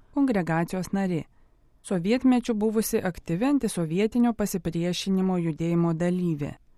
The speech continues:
Priežastis pamatyti seserį Reginą rajono savivaldybėje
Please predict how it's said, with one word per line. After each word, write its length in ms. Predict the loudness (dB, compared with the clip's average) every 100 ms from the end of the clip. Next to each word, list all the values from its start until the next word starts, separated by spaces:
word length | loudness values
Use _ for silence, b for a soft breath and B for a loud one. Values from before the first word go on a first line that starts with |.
| -20 _ _ _ _ -8
Priežastis 640 | -2 0 0 -2 -4 -4 -2
pamatyti 560 | 0 0 0 -4 -4
seserį 680 | -4 -2 -2 -4 -4 -4 -4 -2
Reginą 500 | -2 0 0 0 -2
rajono 560 | -4 -2 0 2 2 0
savivaldybėje 1040 | -4 -6 -4 -4 -4 -2 -2 0 -2 -2